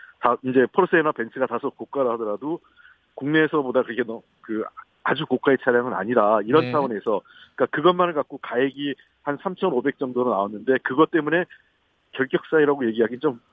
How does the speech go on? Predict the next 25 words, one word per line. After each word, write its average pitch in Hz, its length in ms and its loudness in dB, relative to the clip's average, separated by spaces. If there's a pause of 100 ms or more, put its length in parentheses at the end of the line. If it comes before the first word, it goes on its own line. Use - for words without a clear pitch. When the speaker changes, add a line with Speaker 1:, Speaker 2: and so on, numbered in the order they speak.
(160)
Speaker 1:
어려웠다, 117 680 2
이런 135 260 0
Speaker 2:
음. 143 40 -6
Speaker 1:
측면의 131 420 -4
검증의 147 420 0
한계를 196 400 2
얘기한 123 280 2
것이지 110 480 -4
Speaker 2:
네. 139 420 -6 (140)
Speaker 1:
그게 160 240 2
뭐, 143 340 4
아이, 151 180 0
그, - 180 -10
뭐 175 120 -2
그게 202 220 -2
뭐가 131 240 0
문제냐 135 400 0
이런 151 220 0
식으로, 139 440 -10 (280)
어, 117 160 0 (160)
말씀하신 127 460 0
건 151 100 0
아니었다고 120 480 -2
저는 104 140 -8
봅니다. 90 320 -12